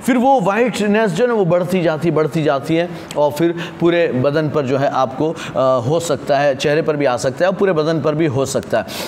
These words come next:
बहरहाल, अ, फिर कभी-कभी किसी को होता है कि सफ़ेद काला, सफ़ेद काला, सफ़ेद काला, सफ़ेद काला, सफ़ेद, वो बहुत ज़्यादा ख़राब नज़र आए। एक तो होता है पूरी सफ़ेद हो जाए बंदा, पूरा सफ़ेद हो जाए, पूरा, यानी पूरी body सफ़ेद हो जाए, तो वो इतना ख़राब नज़र नहीं आता जितना कि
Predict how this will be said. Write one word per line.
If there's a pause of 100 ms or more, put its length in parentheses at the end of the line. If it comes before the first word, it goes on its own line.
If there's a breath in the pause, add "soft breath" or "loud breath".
(140)
बहरहाल, (260 loud breath)
अ,
फिर
कभी-कभी
किसी
को
होता
है
कि
सफ़ेद
काला,
सफ़ेद
काला,
सफ़ेद
काला,
सफ़ेद
काला,
सफ़ेद,
वो
बहुत
ज़्यादा
ख़राब
नज़र
आए। (200 loud breath)
एक
तो
होता
है
पूरी
सफ़ेद
हो
जाए
बंदा, (100)
पूरा
सफ़ेद
हो
जाए, (400)
पूरा, (180 loud breath)
यानी
पूरी
body
सफ़ेद
हो
जाए, (240 loud breath)
तो
वो
इतना
ख़राब
नज़र
नहीं
आता
जितना
कि